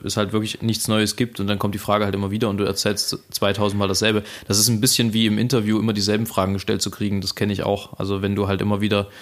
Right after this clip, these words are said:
dieselben Geschichten erzählst und manchmal erzählst du sie natürlich auch, weil irgendwie eine Pointe drin ist und du erzählst sie auch gerne, aber wenn's halt so trockene Geschichten sind,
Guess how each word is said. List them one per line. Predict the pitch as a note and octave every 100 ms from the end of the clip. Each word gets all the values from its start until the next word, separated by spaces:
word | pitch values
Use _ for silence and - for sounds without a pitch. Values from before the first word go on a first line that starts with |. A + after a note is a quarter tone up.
| - -
dieselben | G#2+ A2 A#2 A2+
Geschichten | A2 C3 -
erzählst | A2 G#2 G#2+ A2 A2+ - - - _ _ _
und | G#2+
manchmal | A2 A2+ A#2
erzählst | G#2 - B2+ A#2
du |
sie | A2+
natürlich | A2 A#2+ A2
auch, | - G#2
weil | G#2 G#2
irgendwie | A2 A2
eine | G#2+
Pointe | - G2 B2
drin | A2 G#2 B2+
ist | B2+ A#2+
und | G2+
du |
erzählst | G2+ F#2+ G#2+ G#2
sie | F#2
auch | F#2
gerne, | G2 A2+
aber | A2+ G2
wenn's | G2+ -
halt | G2+
so | -
trockene | F#2+ - B2+ C3+
Geschichten | G#2+ - G#2+ - G2+
sind, | G2+ A2+